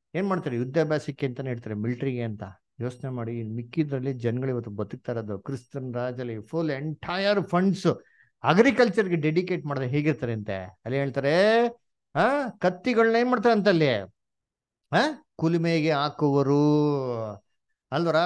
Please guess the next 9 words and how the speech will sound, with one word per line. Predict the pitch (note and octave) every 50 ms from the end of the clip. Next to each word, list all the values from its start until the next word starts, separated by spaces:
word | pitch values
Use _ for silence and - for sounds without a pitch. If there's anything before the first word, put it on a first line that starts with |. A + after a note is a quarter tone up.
| F3 D#3
ಏನ್ರಿ, | D#3 G3 G3+ F3+ D#3+ D3 B2+ G#2+
ಬರ್ಜಿಗಳನ್ನಾಗಿ | G2+ G#2 G#2 G#2+ C#3 D3+ E3 C#3+ A#2 - G3+ G3 G3+ G3 G3+ G#3 G#3 G#3 G3 G3
ಏನ್ | G3+ G#3 G3+ G3+
ಮಾಡ್ತಾರಂತಲ್ಲಿ, | G3 F#3+ F#3+ G3 F3 E3+ D#3 D#3+ D3 C3+ B2 A#2+ A2
ಅಲ್ಲಿ | F#2+ F2+ F#2 F2+ - - A2 A2+ A#2
ಮಾಡ್ತಾರಂತೆ, | A2+ A#2 B2 B2+ - - A2+ A#2+ A2+ G2+ G#2+ G2
ಕುಡುಗೋಳನಾಗಿ | - - E3+ F3+ G#3+ F#3 G#3+ G#3+ A3 A3 G#3+ G#3+ G#3+ G#3
ಮಾಡ್ತಾರಂತೆ. | G#3 G#3+ G#3 G3+ G#3 G#3 G#3 G#3 G3 G3+ G#3 F3 C#3+ A#2
ಅದೇನರ್ಥ? | - C3+ D3 E3 F3 F3+ F3+ E3 E3 -